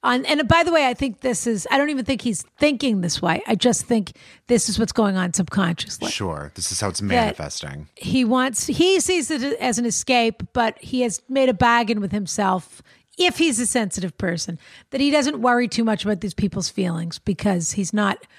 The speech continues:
Speaker 1: overpromising. But we know he's overpromising with his behavior. Anytime you, you whisk someone away, you're making them feel like you're trying to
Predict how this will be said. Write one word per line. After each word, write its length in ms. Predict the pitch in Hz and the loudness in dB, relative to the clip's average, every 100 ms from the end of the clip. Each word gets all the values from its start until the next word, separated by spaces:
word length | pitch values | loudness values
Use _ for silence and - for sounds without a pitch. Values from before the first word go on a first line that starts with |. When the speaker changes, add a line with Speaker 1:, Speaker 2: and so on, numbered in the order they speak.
| _ _ - | _ _ 0
Speaker 1:
overpromising. 920 | 233 214 180 - 190 165 160 - 226 - | 2 2 -2 -2 -4 -4 -6 -8 -8 -4
But 180 | - 254 | -2 0
we 220 | 254 339 | 2 2
know 240 | 370 349 285 | 4 4 4
he's 160 | 269 | 2
overpromising 640 | 226 185 180 208 185 160 180 | 2 0 -2 -2 -2 -2 -2
with 100 | 165 | -2
his 140 | 165 | -4
behavior. 500 | - 165 151 156 370 - _ _ _ _ _ _ | 0 0 -2 -6 -14 -16 _ _ _ _ _ _
Anytime 540 | 240 302 370 - 359 311 | 0 2 2 2 2 0
you, 140 | 240 - - 262 | -2 -6 -8 -2
you 240 | 226 240 | 0 2
whisk 320 | 196 254 - | 2 0 0
someone 300 | - 240 196 | 0 0 2
away, 240 | 190 180 165 | 2 0 0
you're 100 | 170 | 0
making 320 | 202 - 208 | 0 0 -2
them 140 | 202 | -2
feel 340 | 180 202 180 175 | -2 0 2 0
like 340 | 165 165 - - - _ | -2 -4 -6 -18 -20 _
you're 140 | - 208 | -4 -2
trying 460 | - 202 175 175 | 0 0 2 0
to 360 | - 196 175 170 | 0 2 2 0